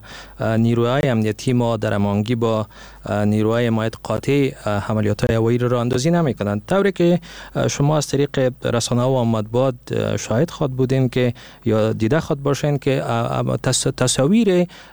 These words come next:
اه، امی بمباردمانی که در ولایت هلمند در، اه، با-، بالای کارخانجات ت-، تولید هیروئین صورت گرفت، اه، به وضاحت نشان می‌داد که امی لابراتوارها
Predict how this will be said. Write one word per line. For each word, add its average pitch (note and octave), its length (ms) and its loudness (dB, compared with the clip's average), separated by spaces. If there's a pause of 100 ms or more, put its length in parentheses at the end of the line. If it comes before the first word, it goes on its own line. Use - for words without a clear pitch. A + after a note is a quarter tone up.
اه، C3 220 -2
امی E3 240 2
بمباردمانی B2+ 800 0
که B2 100 -2
در A2 160 0
ولایت G#2+ 320 0
هلمند C#3 480 2
در، A2+ 140 0
اه، A2 360 -4
با-، G#2+ 200 -2
بالای A2+ 260 0
کارخانجات A2 720 -2
ت-، G#2+ 320 -2 (100)
تولید G#2+ 320 0
هیروئین B2+ 320 4
صورت G3 360 0
گرفت، F#3 400 0 (340)
اه، C3 100 0
به B2+ 140 0
وضاحت C#3+ 500 2
نشان F3+ 240 0
می‌داد E3 340 4
که D3 300 0
امی C3+ 160 2
لابراتوارها C3 540 0